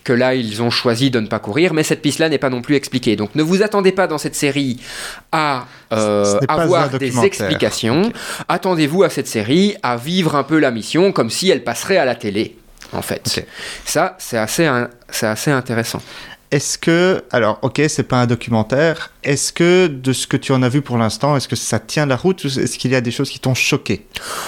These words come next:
Speaker 1: Alors non, ça, après, je l'ai regardé comme une série, j'ai, je me suis pas amusé à an-,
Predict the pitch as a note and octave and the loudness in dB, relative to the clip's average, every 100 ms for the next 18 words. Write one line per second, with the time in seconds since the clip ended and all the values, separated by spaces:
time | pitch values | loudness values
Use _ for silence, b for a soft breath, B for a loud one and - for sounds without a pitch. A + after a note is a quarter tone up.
0 | B D3+ G3 F3 D#3+ D#3 E3+ - - C#3 | B 4 4 2 0 0 0 0 0 2
1 | C3+ C3 B2+ B2+ B2 A#2+ A#2+ A#2+ A#2 A2+ | 4 4 4 4 4 4 4 4 4 2
2 | A2+ A2 - D#3 - A3 F3 F#3 D3+ F3 | 2 -2 -2 -2 2 0 2 0 2 2
3 | F3+ F#3 E3 D#3 - D3 D#3+ C#3 A#2 A2+ | 2 2 2 2 2 2 4 4 2 0
4 | A#2 B2 - C3+ C#3 C3+ B2+ C3+ C#3 A#2+ | 0 0 0 2 2 2 -2 0 2 2
5 | A#2 | 0